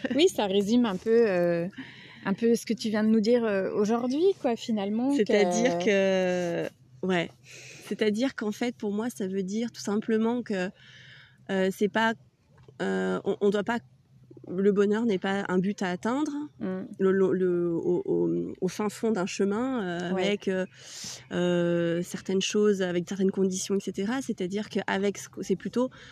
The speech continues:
Speaker 2: avec ce qu'on a aujourd'hui, euh, je fais en sorte de ressentir de la joie.
Speaker 1: Ouais.
Speaker 2: Et à partir du moment où on,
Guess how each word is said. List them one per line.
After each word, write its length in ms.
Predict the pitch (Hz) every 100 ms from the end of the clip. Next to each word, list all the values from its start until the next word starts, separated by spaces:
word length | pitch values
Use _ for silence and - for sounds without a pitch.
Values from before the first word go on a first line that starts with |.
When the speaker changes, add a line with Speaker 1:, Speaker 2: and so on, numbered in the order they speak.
| -
Speaker 2:
avec 240 | 190 208
ce 80 | -
qu'on 220 | - 202
a 120 | 220 233
aujourd'hui, 640 | 208 196 196 190 233 277 - - - -
euh, 160 | 185 180
je 140 | 190
fais 160 | 185 214
en 100 | 277
sorte 380 | - 226 - 196
de 200 | 180 180
ressentir 500 | 185 185 185 - 202
de 80 | 180
la 160 | 190
joie. 220 | 175 180 180 - - - - -
Speaker 1:
Ouais. 160 | 175 165
Speaker 2:
Et 80 | 180
à 40 | 170
partir 280 | 175 196
du 100 | 202
moment 320 | 208 202 202 208
où 80 | 180
on, 340 | 170 170 160